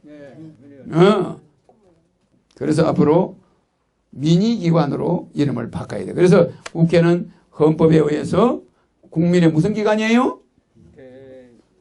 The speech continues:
Speaker 2: 무슨 집단입니까? 헌법에? 국민의 사적 집단이야. 공적 집단이 아니잖아. 그래, 안 그래요?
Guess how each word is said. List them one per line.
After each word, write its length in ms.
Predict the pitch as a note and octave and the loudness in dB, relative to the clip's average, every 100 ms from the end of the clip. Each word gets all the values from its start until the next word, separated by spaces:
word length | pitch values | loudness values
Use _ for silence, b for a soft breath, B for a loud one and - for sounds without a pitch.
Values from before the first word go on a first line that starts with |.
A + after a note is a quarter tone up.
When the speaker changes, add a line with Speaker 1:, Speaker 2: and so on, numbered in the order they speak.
| _ | _
Speaker 2:
무슨 260 | - E3+ G3 | 0 2 2
집단입니까? 720 | G3+ G#3 G3+ G#3 G#3+ A3+ A#3+ | 0 0 0 -2 -2 0 0
헌법에? 640 | G3+ F#3+ F3+ F#3 G#3+ - - _ _ _ _ _ _ _ | -2 -2 -2 -2 -2 -4 -8 _ _ _ _ _ _ _
국민의 460 | - A#3 A#3+ A#3+ G#3+ | 0 2 2 2 2
사적 380 | - D4 C4 | 2 2 2
집단이야. 540 | - F3+ D#3+ B2 G#2+ - _ _ _ _ _ _ _ _ _ - | 0 -4 -4 -6 -10 -16 _ _ _ _ _ _ _ _ _ 0
공적 400 | B3 D#4+ D#4 G#3+ | 2 4 2 2
집단이 420 | A#3 - A#3+ A#3 | 2 2 2 2
아니잖아. 480 | D3+ G3+ C4 B3 E3+ | 0 2 2 2 0
그래, 160 | C4+ | 0
안 80 | C#4+ | 0
그래요? 240 | D#3+ A#2+ | 0 -6